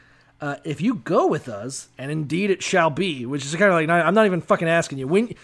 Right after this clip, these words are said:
he's like, "If you come with us, and you are, um, whatever good the Lord will do to us, the same we will do to you." And if I was Hobab, I'd be like, "I don't want that deal."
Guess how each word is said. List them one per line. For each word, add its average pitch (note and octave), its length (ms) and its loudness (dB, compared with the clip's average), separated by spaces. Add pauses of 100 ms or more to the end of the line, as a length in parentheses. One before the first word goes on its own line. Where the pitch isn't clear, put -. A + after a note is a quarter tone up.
he's G3 140 0
like, G#3 200 2
"If G#3 180 6
you C4 120 4
come C4+ 240 6
with F3+ 140 6
us, D#3 160 2
and D#3+ 220 0
you E3+ 160 4
are, D3 400 6 (640)
um, D#3 520 6 (440)
whatever G3 520 -2
good G#3+ 340 -2
the G3+ 80 -2
Lord F#3 320 -2
will F3+ 140 -2
do A3 240 -2
to D#3 160 2
us, C3 260 -6 (140)
the C#3+ 80 -8
same F#3+ 500 -2
we F3+ 160 0
will E3 160 0
do D3+ 400 0
to - 220 -10
you." C3 480 -4 (800)
And F3+ 240 2
if F#3 100 0
I B3 140 4
was B3 100 6
Hobab, F#3+ 340 8
I'd D#3+ 80 6
be D#3+ 60 2
like, D3 300 -2
"I D3 100 -4
don't C3 140 -4
want B2+ 160 -8
that A2+ 180 -10
deal." G#2 280 -14